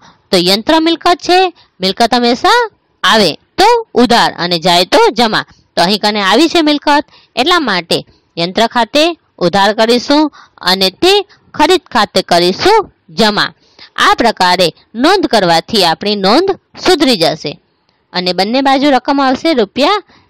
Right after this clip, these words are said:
બે હજારની. તો બાબત જે આવશે યંત્રની ખરીદી, ખરીદ ખાતે નોંધાઈ ગયેલ તે ભૂલ સુધારી લીધી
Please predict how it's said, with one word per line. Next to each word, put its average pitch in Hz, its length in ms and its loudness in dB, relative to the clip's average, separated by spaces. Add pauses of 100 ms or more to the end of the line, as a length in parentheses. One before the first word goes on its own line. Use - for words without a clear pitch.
બે 220 280 0
હજારની. 165 520 -2 (440)
તો 185 160 2
બાબત 165 280 0
જે 247 220 0
આવશે 254 360 2
યંત્રની 190 440 -2
ખરીદી, 262 580 0 (340)
ખરીદ 302 240 0 (120)
ખાતે 190 300 -2
નોંધાઈ 196 560 0 (260)
ગયેલ 220 340 2
તે 262 180 0
ભૂલ 262 260 2
સુધારી 175 480 0
લીધી 175 420 -2